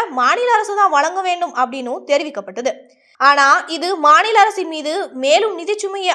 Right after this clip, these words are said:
அதிகரிக்கும் அப்படின்னும் அது மட்டுமில்லாம மகாத்மா காந்தி என்ற பெயரை மாற்றக்கூடாதுன்னு மாநில அரசுகள் வலியுறுத்தி வருது. அப்படி இருக்க இன்றைய கூட்டத்தொடர்ல சில முக்கிய தீர்மானங்கள் நிறைவேற்றப்படும்னும் விபிஜி ராம்ஜி திட்டம் குறித்து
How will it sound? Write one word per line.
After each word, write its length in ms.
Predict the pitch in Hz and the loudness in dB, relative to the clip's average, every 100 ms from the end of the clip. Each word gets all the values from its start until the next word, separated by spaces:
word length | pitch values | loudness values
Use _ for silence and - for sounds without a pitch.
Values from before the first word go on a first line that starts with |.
| 247 | 2
அதிகரிக்கும் 560 | 240 339 381 359 349 226 | 0 0 -6 -4 -4 -4
அப்படின்னும் 500 | 226 233 226 214 262 - - - 233 | -6 -8 -8 -6 -6 -6 -20 -2 0
அது 100 | 254 | 2
மட்டுமில்லாம 580 | 294 320 349 339 311 277 339 262 | 0 0 0 2 4 4 0 -2
மகாத்மா 440 | 208 311 370 427 403 370 | 0 2 2 2 4 6
காந்தி 280 | 381 370 311 | 4 2 -6
என்ற 140 | 262 254 269 | -4 -2 0
பெயரை 260 | 320 339 370 269 | 2 2 0 2
மாற்றக்கூடாதுன்னு 1000 | 285 415 453 453 403 440 427 392 349 311 330 262 | 2 2 -4 -2 2 4 4 0 -4 -2 -2 0
மாநில 300 | 294 403 415 339 | 0 0 0 -2
அரசுகள் 400 | 285 277 269 269 254 | -2 -2 -2 0 2
வலியுறுத்தி 420 | 277 403 - 220 190 | 2 0 -6 -14 -16
வருது. 220 | 214 269 - _ _ 330 | -6 -6 -6 _ _ 2
அப்படி 220 | 403 415 | 4 2
இருக்க 220 | 427 415 370 403 381 | 2 4 6 6 4
இன்றைய 240 | 349 381 381 403 | -4 -2 -2 2
கூட்டத்தொடர்ல 600 | 453 466 415 392 359 349 392 427 | 2 2 2 2 2 2 2 0
சில 140 | 349 330 | -6 -6
முக்கிய 240 | 339 370 427 392 | -6 -4 -4 -2
தீர்மானங்கள் 560 | 392 392 381 381 320 | -2 2 2 0 -4
நிறைவேற்றப்படும்னும் 880 | 294 320 392 370 320 269 247 226 269 - - _ _ 302 | -4 -4 -4 -2 0 -2 -4 -6 -6 -8 -20 _ _ -4
விபிஜி 420 | 349 440 440 440 427 | 2 2 4 2 4
ராம்ஜி 300 | 403 381 381 | 2 2 -6
திட்டம் 300 | 349 359 349 | -6 -6 -6
குறித்து 300 | 339 320 302 | -10 -8 -4